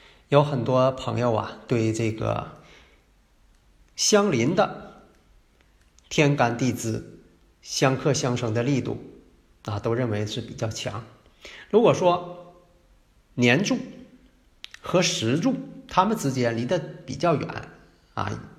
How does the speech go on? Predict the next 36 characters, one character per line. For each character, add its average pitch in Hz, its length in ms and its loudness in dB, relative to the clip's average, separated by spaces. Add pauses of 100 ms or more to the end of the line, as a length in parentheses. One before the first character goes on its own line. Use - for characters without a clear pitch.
(400)
有 120 300 4
一 156 100 0
些 143 220 2
人 110 180 -4
认 123 200 0
为 107 140 -4
呀， - 260 -4 (560)
没 135 220 4
有 110 680 2 (260)
参 131 240 2
加 123 140 4
反 120 240 -2
应 120 100 -2 (420)
啊， 104 360 0
没 147 80 2
有 143 100 4
任 160 160 0
何 123 140 0
反 - 180 -6
应， - 80 -6 (300)
这 160 100 0
个 117 120 0
是 - 80 -8
不 113 120 -6
对 123 200 -2
的。 - 80 -12 (1160)
在 143 320 6
这 139 140 2
个 110 160 0
判 131 380 0
断 139 260 2 (320)
力 240 300 4
度 120 160 -6
的 50 100 -4
时 - 160 -10
候 - 220 -12